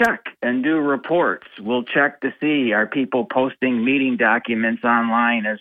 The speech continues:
required by law? You know, we'll send out foil requests, Freedom of Information Law requests, and track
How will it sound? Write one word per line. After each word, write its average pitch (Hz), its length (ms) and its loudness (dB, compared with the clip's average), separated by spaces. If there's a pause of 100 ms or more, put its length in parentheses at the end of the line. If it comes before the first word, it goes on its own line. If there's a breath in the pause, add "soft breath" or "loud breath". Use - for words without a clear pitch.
required 113 600 0
by 110 180 0
law? 101 520 -2 (500 soft breath)
You 101 80 -6
know, 101 140 0
we'll 131 300 2
send 135 280 2
out 131 340 2
foil 123 400 -2
requests, 110 560 0 (160)
Freedom 123 220 2
of 113 40 0
Information 120 480 0
Law 110 180 4
requests, 110 540 0
and 110 160 -2
track 131 540 0